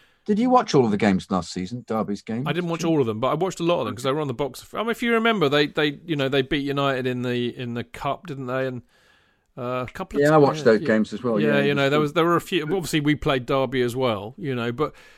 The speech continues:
Speaker 2: I, I did watch them a few
Speaker 1: Tomori was very good, the
Speaker 2: Yeah,
Speaker 1: poor
Speaker 2: well,
Speaker 1: bloke.
Speaker 2: he was the player of the
Speaker 1: Yeah.
Speaker 2: season.
Speaker 1: Yeah,
Speaker 2: You
Speaker 1: yeah.
Speaker 2: know, so I, I just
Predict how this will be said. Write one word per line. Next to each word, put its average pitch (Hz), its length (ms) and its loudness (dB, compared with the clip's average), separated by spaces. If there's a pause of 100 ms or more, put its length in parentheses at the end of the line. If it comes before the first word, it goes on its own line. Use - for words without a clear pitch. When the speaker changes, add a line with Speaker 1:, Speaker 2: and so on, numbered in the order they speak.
(140)
Speaker 2:
I, - 180 -6
I 220 100 2
did 180 220 0
watch 143 260 0
them 135 180 -4
a 147 80 4
few 165 80 8
Speaker 1:
Tomori 165 220 10
was 113 120 0
very 107 260 6
good, 98 240 2
the 147 40 -4
Speaker 2:
Yeah, 143 140 0
Speaker 1:
poor 143 100 4
Speaker 2:
well, 143 100 0
Speaker 1:
bloke. 101 140 6
Speaker 2:
he 196 60 2
was 214 140 -4
the 147 180 2
player 147 260 0
of 139 60 0
the 127 60 -6
Speaker 1:
Yeah. 180 40 -6
Speaker 2:
season. 165 440 -6 (460)
Speaker 1:
Yeah, 117 200 -2 (280)
Speaker 2:
You 104 100 -6
Speaker 1:
yeah. 104 60 -4
Speaker 2:
know, 113 180 -8
so 135 260 -2 (360)
I, 214 260 -6
I 190 120 2
just 208 300 -4